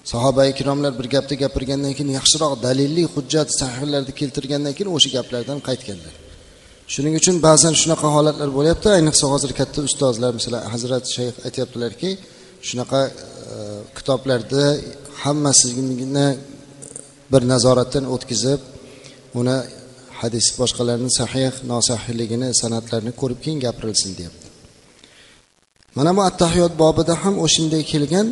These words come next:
sanadi Alloh o'zi biladi. Bu yerda aniq sahih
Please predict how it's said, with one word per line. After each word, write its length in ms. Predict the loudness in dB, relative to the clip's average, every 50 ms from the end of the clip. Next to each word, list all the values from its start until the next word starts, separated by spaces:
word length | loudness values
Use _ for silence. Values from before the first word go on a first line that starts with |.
| -4 -4 -6
sanadi 360 | -2 -2 0 2 2 2 2
Alloh 340 | 2 2 0 0 0 -2 -2 -6 -14 -16 -14
o'zi 160 | -10 -8 -6 -4
biladi. 220 | -2 -2 -2 -2 0
Bu 80 | -2 -2
yerda 220 | -2 0 -2 -4 -4 -4 -8 -4
aniq 220 | -2 -2 -2 -2 -4 -12 -8
sahih 420 | -6 -4 -4 -4 -2 -2 -4 -4